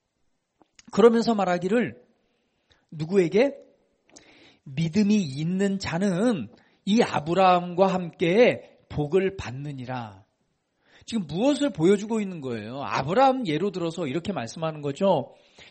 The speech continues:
"야, 아브라함이 어떻게 이 복이 됐는지 아느냐? 그가 뭔가 나에게 옳은 행동을 잘 보이고 열심히 노력해서 그 아브라함이 이 복이 된 줄 아느냐?" 그렇지 않다는 거죠.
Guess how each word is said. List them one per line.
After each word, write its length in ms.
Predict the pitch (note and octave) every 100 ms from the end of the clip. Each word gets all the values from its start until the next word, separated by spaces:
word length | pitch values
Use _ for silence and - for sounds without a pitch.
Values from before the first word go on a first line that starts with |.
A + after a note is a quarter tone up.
| -
"야, 240 | A3 E3+ - - -
아브라함이 580 | E3 E3 A#3 B3+ C4
어떻게 420 | A3 F3+ B3 A#3+ A#3+
이 220 | F#3 A3+
복이 260 | - G3+
됐는지 340 | G#3 G#3 G3 F#3+
아느냐? 440 | E3+ F3+ C4+ E4 - _ _ _ _ _ _ _ _ _ -
그가 640 | A3+ B3+ A3+ B3+ E3 G#2+ - _ E3
뭔가 280 | F#3 A#3+ A#3
나에게 280 | D#3 A3
옳은 360 | A#3+ F#3 F#3 A#3+
행동을 440 | A#3 A3 A#3 A#3+
잘 360 | A#3 - A3 B3+
보이고 680 | - G3 G#3+ A3+ C3+ A2 - _ _ C#3+
열심히 440 | G#3 - B3+ A#3+
노력해서 800 | E3+ F#3 A#3+ A#3+ A#3 B3 A3+ - - -
그 120 | C#4
아브라함이 480 | D#3 F#3 A#3 A3+ A#3
이 180 | G#3 A3
복이 260 | G#3 G#3+
된 140 | A3 A3
줄 140 | G#3+
아느냐?" 340 | G#3 G#3+ C4 C#4+ -
그렇지 320 | - D4 D4+ A3
않다는 300 | F3+ F#3 E3+
거죠. 440 | C3+ C3+ A2+ G2+